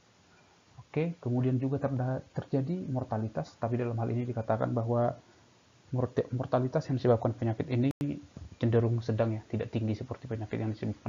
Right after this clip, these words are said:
oleh virus, misalnya E D lainnya gitu, seperti itu. Kemudian, di sini dikatakan bahwa produksi bisa normal setelah infeksi.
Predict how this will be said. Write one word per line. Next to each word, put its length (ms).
oleh 80
virus, 320
misalnya 320
E 80
D 320
lainnya 400
gitu, 160
seperti 400
itu. 80
Kemudian, 640
di 160
sini 240
dikatakan 560
bahwa 240
produksi 320
bisa 240
normal 320
setelah 320
infeksi. 400